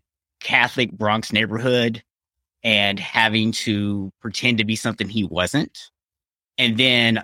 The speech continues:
later on, realizing how that impacted his self-worth, and then realizing that he used work as a, a scapegoat for that.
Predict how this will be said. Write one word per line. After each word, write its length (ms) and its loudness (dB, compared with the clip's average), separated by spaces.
later 420 0
on, 680 2
realizing 680 2
how 280 0
that 220 2
impacted 520 -2
his 200 -6
self-worth, 840 -4
and 160 0
then 160 4
realizing 760 2
that 120 0
he 80 -12
used 420 -2
work 480 0
as 300 0
a, 240 -2
a 80 -2
scapegoat 640 -2
for 260 2
that. 240 -2